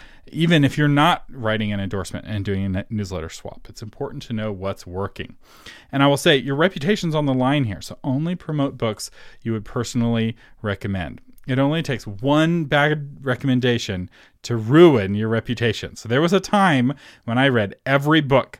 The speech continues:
that Seth Godin, uh, recommended. In fact, I would purchase it based off of his recommendation alone. And I read maybe fifty books this way, based off of either I saw his blurb on the cover or he mentioned it in his blog, 'cause I'd read all of Seth Godin's books, and there wasn't enough books 'cause I was reading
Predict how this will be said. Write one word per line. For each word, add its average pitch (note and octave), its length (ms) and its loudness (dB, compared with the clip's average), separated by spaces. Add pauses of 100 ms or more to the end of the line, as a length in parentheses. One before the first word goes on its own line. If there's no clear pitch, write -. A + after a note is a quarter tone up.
that - 160 -6
Seth - 280 -4
Godin, A2+ 480 2 (680)
uh, A2 180 -6 (100)
recommended. G#2+ 680 -2
In A2 60 -8
fact, D3 280 2
I D3 140 2
would C#3 200 0
purchase - 460 2
it - 220 -6
based A#2 280 0
off A2+ 120 0
of G2+ 140 -12
his D3 260 0
recommendation A2+ 760 -2 (340)
alone. A2+ 520 0
And A2 140 -4
I C3+ 100 4
read B2+ 340 2
maybe G#2+ 240 -2
fifty - 440 -4
books D#3 260 -4
this - 180 -8
way, - 160 -6 (580)
based C3 280 0
off A#2+ 160 -4
of - 60 -18
either A#2 200 -4
I G#2 40 -4
saw C3+ 260 -2
his A2 140 -8
blurb F3 380 4
on A#2+ 120 2
the A2 80 -2
cover D#3 380 4
or A#2 40 -2
he G#2+ 120 -4
mentioned B2+ 440 -2
it C3+ 120 -2
in A2+ 120 -8
his G2+ 180 -10
blog, D3 440 2 (320)
'cause - 100 -10
I'd A2 120 -4
read A2 180 0
all D3+ 260 6
of E3+ 80 4
Seth C#3 220 -2
Godin's G#2+ 340 -2
books, C3+ 320 -2
and A2 60 -8
there G2 100 -8
wasn't E3 340 0
enough C3+ 220 0
books A#2 300 -2
'cause - 220 -12
I A2+ 80 -6
was G#2 140 -10
reading A#2+ 320 -2